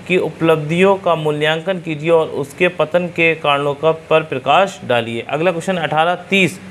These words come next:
इसी में अथवा में है, अठारह सौ तीस ईस्वी की फ्रांस की क्रांति के प्रमुख कारण क्या थे? ये question पढ़ के जाइएगा। Next है, जर्मनी के एकीकरण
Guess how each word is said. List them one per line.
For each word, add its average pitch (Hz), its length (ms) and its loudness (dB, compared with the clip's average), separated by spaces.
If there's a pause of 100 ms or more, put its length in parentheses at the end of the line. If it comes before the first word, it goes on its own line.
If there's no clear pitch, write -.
इसी 160 200 0
में 175 120 4
अथवा 151 280 0
में 139 120 0
है, 135 180 -2 (280)
अठारह 170 400 0
सौ 190 180 -4
तीस 190 480 -2
ईस्वी 160 380 2
की 165 140 -4
फ्रांस 175 460 0
की 160 120 -12
क्रांति 151 380 0
के 175 220 0 (440)
प्रमुख 202 320 0
कारण 170 280 2
क्या 185 520 0 (160)
थे? 143 160 4
ये 135 200 0
question 175 300 0
पढ़ 156 160 -2
के 123 120 0
जाइएगा। 107 440 -2 (340)
Next 160 380 2
है, 175 160 2
जर्मनी 165 420 2
के 190 140 -4
एकीकरण 165 600 -2